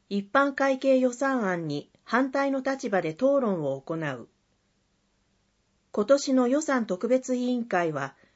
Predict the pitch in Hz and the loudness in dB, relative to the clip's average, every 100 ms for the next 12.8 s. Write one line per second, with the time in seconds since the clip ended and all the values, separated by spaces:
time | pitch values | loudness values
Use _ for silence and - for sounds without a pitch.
0 | _ _ - 269 277 277 269 262 262 254 | _ _ -2 0 0 0 -2 2 4 4
1 | 254 254 262 254 - 185 156 - 208 233 | 2 2 0 -2 -6 -4 -4 0 0 0
2 | 240 220 208 208 190 247 247 247 240 233 | -2 0 -2 -4 -6 0 0 0 -2 -2
3 | 226 233 226 226 220 214 208 214 208 156 | 0 -2 0 -2 0 -2 -2 -4 -4 -4
4 | - _ _ _ _ _ _ 190 202 - | -8 _ _ _ _ _ _ -2 -2 0
5 | 277 269 262 254 226 254 254 233 196 - | 4 6 6 4 -2 2 4 2 -2 -2
6 | 143 - 165 - 254 247 262 262 214 180 | -2 -2 -6 -4 -6 -4 -4 -2 0 0
7 | 151 143 - 175 226 247 233 233 214 208 | -2 -4 -6 -2 0 2 -2 0 -2 0
8 | 202 196 185 170 180 _ 127 - _ _ | -2 -2 -4 -6 -10 _ -14 -14 _ _
9 | _ _ _ _ _ _ _ _ _ _ | _ _ _ _ _ _ _ _ _ _
10 | _ _ _ _ 190 214 247 294 294 302 | _ _ _ _ 0 0 2 0 0 0
11 | 302 247 202 175 175 185 - 175 165 226 | 0 2 2 0 -2 -4 -2 -2 0 2
12 | 269 254 240 233 226 226 180 147 | 4 4 2 0 -2 -2 -2 -4